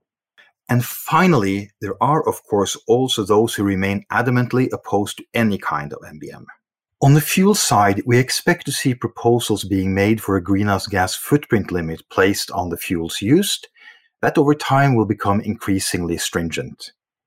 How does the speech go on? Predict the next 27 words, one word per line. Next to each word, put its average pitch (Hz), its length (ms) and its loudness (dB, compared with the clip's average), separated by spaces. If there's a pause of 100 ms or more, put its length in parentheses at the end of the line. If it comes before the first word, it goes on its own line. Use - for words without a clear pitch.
(360)
While 131 240 6
it's - 220 -2
premature 131 560 4
to 139 120 -2
speculate 120 640 2
on 104 160 -2
details 120 680 2
of 90 160 0
upcoming 90 420 -2
proposals, 92 680 2 (340)
it 107 140 -4
will 110 120 4
not 139 200 2
surprise 107 500 -2
anyone 104 540 4
if 92 180 -6
we 101 60 0
see 117 420 2
something 113 580 0
proposed 101 540 0 (220)
that 98 120 0
is 104 140 0
closely 98 600 0
related 92 500 2
to 95 80 -10
the 87 100 -4
Fuel 98 400 0